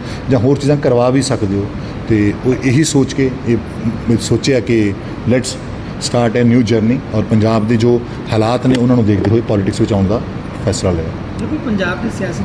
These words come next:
Speaker 2: ਨੂੰ ਕਿਸ ਤਰ੍ਹਾਂ ਦੇਖ ਰਹੇ ਹੋ? ਪਿਛਲੇ ਕੁਝ ਸਾਲਾਂ ਤੋਂ ਸਿਆਸਤ ਬਦਲਦੀ ਹੋਈ ਨਜ਼ਰ ਆ ਰਹੀ ਹੈ, ਆਪਣੇ ਆਪ ਨੂੰ ਕਿਵੇਂ ਇਸ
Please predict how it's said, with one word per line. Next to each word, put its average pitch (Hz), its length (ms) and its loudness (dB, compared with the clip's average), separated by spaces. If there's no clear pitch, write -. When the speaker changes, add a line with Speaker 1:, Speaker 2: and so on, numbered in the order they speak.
Speaker 2:
ਨੂੰ - 80 -6
ਕਿਸ 190 120 -6
ਤਰ੍ਹਾਂ 185 160 -4
ਦੇਖ 156 160 -2
ਰਹੇ 143 120 -4
ਹੋ? - 60 -4
ਪਿਛਲੇ 160 220 -6
ਕੁਝ 160 160 -6
ਸਾਲਾਂ 151 300 -4
ਤੋਂ 156 560 -8
ਸਿਆਸਤ 156 380 -6
ਬਦਲਦੀ 160 280 -4
ਹੋਈ 156 100 -2
ਨਜ਼ਰ 151 240 -4
ਆ 143 100 -6
ਰਹੀ 151 80 -4
ਹੈ, 180 60 -4
ਆਪਣੇ 180 200 -8
ਆਪ 170 100 -6
ਨੂੰ 180 80 -6
ਕਿਵੇਂ 160 320 -4
ਇਸ 156 120 -6